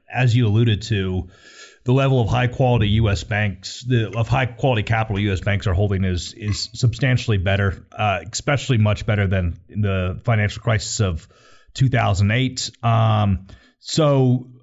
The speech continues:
you know, it's the kind of, what are they really worried about? Uh,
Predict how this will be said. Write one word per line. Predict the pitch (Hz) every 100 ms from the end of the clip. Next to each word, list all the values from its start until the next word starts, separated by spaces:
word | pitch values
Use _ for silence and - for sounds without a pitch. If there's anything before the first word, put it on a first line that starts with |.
| _ _
you | - 143
know, | 110 110
it's | 113 - - -
the | - 113
kind | - 139 120
of, | 95 -
what | 110 127 131
are | 113
they | 104 104
really | 107 104
worried | 95 107 110 95
about? | 82 85 85 - _
Uh, | 82 85 80